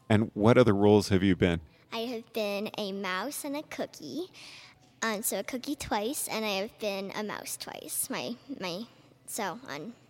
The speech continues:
Speaker 2: a mouse was my first year.
Speaker 1: What's been your favorite role so far on the Nutcracker? They both look really fun.
Speaker 2: They are. Um,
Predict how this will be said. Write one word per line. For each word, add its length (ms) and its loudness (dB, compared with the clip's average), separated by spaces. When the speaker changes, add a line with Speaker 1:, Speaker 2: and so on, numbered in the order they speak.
Speaker 2:
a 120 -10
mouse 420 -10
was 320 -8
my 100 -16
first 320 -12
year. 200 -12
Speaker 1:
What's 220 8
been 180 8
your 100 4
favorite 400 6
role 260 6
so 220 4
far 300 4
on 80 2
the 60 2
Nutcracker? 720 -2
They 80 8
both 400 4
look 180 2
really 520 4
fun. 420 2
Speaker 2:
They 140 -8
are. 600 -8
Um, 500 -6